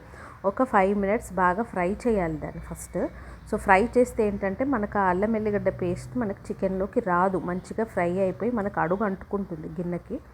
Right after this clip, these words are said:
So, అప్పుడు మళ్ళీ ఒకసారి కలిపేసి నెక్స్ట్ చికెన్ వేసేయండి. So, నేను చికెన్ వేసేసి ఇప్పుడు ఇదంతా బాగా కలిసేలాగా కలుపుకుంటున్నాను.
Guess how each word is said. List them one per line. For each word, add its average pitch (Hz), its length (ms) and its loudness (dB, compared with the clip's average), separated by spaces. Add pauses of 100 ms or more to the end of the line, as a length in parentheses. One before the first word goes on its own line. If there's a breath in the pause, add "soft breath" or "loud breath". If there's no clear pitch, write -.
(540 loud breath)
So, 214 60 6
అప్పుడు 226 580 4
మళ్ళీ 196 280 0
ఒకసారి 190 360 -2
కలిపేసి 175 560 -4 (120)
నెక్స్ట్ 247 440 -6
చికెన్ 196 260 -2
వేసేయండి. 170 600 -6 (600 loud breath)
So, 208 100 -2
నేను 190 520 2
చికెన్ 226 540 -2
వేసేసి 196 520 0
ఇప్పుడు 233 200 -2
ఇదంతా 185 340 2
బాగా 180 320 2
కలిసేలాగా 185 640 0
కలుపుకుంటున్నాను. 180 920 -4